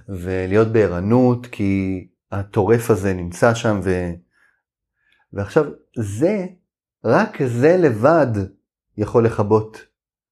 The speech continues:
תשוקה. רק זה לבד,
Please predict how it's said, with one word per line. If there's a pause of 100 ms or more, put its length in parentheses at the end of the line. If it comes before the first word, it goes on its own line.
(280)
תשוקה. (1300)
רק
זה
לבד,